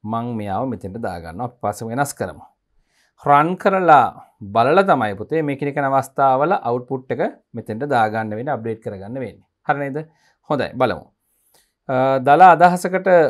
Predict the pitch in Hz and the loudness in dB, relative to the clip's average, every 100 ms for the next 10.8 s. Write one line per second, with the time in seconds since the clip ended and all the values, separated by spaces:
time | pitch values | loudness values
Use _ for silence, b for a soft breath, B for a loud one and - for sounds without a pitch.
0 | - _ 135 135 147 143 143 139 127 143 | -2 _ -6 -4 -2 -4 -4 -2 -2 -2
1 | 123 120 110 107 110 127 175 220 - b | -6 -4 -4 -2 -4 4 4 4 -6 b
2 | - 113 135 120 127 131 139 131 120 98 | -12 -10 -4 -2 -2 -4 -4 -2 -2 -4
3 | 95 120 131 131 151 302 - _ _ _ | -8 -6 -4 -2 -4 -8 -10 _ _ _
4 | _ _ _ _ _ _ - _ 127 127 | _ _ _ _ _ _ -20 _ -6 -2
5 | 120 131 120 120 98 - B B - - | -2 -2 -4 -6 -10 -12 B B -20 -20
6 | - 107 113 117 113 113 110 190 254 _ | -16 -12 -6 -4 -4 -8 -8 -10 -12 _
7 | _ _ _ _ _ _ _ _ _ _ | _ _ _ _ _ _ _ _ _ _
8 | - 107 104 101 - - - - _ - | -8 -8 -8 -14 -14 -18 -18 -20 _ -16
9 | - _ _ _ - - 120 120 120 123 | -16 _ _ _ -20 -12 -10 -8 -8 -8
10 | 117 113 117 113 123 127 127 156 | -8 -6 -4 -6 -8 -10 -10 -14